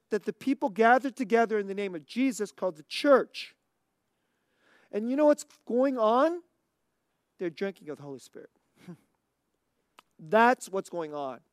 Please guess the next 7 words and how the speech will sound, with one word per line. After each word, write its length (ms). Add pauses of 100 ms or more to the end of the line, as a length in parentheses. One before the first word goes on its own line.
(880)
So 180
the 100
church 840
all 260
together, 560
the, 180 (100)
this 180